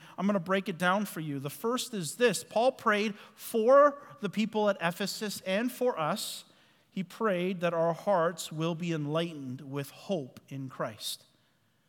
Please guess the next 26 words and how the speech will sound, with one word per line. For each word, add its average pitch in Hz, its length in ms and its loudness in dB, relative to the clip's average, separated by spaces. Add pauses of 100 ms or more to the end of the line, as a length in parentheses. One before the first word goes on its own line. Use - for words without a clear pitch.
(360)
With 139 180 -12
hope - 380 -8
in 139 120 -10
Christ. 131 280 -10
Hope 240 260 -4
is 160 140 -2
a 151 60 -4
very 156 380 -4
interesting 151 640 -8
word, 143 260 -2
isn't 143 220 -6
it? 127 160 -8 (1300)
Our, 151 180 -2
our 156 140 4
church 185 480 -2
is 143 80 -8
called 151 260 -4
Hope - 460 -4
Church. - 580 -4 (1800)
And 165 100 -6
like 156 160 -6
Pastor 175 360 -2
Ted 175 260 -2
said, 165 320 0 (540)
uh, 147 60 -14 (260)
uh, 139 260 -6